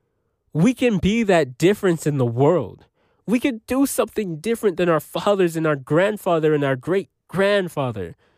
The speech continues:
We can create a whole new legacy. We can do it today.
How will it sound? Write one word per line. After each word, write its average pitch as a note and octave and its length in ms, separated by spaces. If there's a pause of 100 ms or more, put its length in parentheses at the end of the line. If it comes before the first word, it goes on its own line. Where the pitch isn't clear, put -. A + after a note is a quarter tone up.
(460)
We A#3+ 200
can C4+ 260
create G#3+ 680
a G3 180
whole G#3+ 460
new G3+ 260
legacy. D#3+ 800 (1700)
We A#3+ 180
can A#3 300
do G3 340
it A3 180
today. D3 800